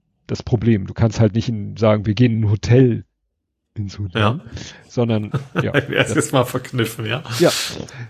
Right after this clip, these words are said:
Speaker 1: das geht halt nicht. Naja, aber er findet da immer was. Also meine erste, die erste Ausfahrt, wo ich mit war, war dann se-, ins Kloster Nützschau. Das ist ein Kloster in der Nähe von Bad Segeberg. Und ja, dann waren wir halt da. Da gab's dann halt auch,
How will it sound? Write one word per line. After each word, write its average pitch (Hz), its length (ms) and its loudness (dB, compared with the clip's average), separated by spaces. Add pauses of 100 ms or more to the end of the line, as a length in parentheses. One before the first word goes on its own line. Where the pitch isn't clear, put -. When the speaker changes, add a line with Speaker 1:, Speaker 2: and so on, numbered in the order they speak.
Speaker 1:
das 123 180 0
geht - 220 2
halt 113 240 4
nicht. 101 280 -10
Naja, 175 300 4
aber 151 240 0
er 131 80 0
findet 175 320 0
da 151 80 0
immer 151 240 -2
was. 147 160 -2
Also 107 180 -6
meine 120 260 2
erste, 135 460 0
die 117 180 -6
erste 123 220 0
Ausfahrt, 120 360 -2
wo 117 100 -4
ich 120 160 -6
mit 139 160 -2
war, 131 200 2
war 120 120 4
dann 117 320 2
se-, 110 200 -6
ins 123 720 0
Kloster 135 480 2
Nützschau. 131 540 -2 (280)
Das 107 200 -14
ist 107 140 -14
ein 104 120 -8
Kloster 135 680 2
in 127 140 -4
der 120 120 2
Nähe 120 260 2
von 131 200 -4
Bad 117 160 0
Segeberg. 156 680 2 (440)
Und 139 460 2 (140)
ja, 147 180 2
dann 107 180 -4
waren 104 160 2
wir 104 140 2
halt 127 180 2
da. 123 240 -2 (200)
Da 87 180 -6 (580)
gab's - 280 -4
dann 113 180 0
halt 117 160 2
auch, - 360 0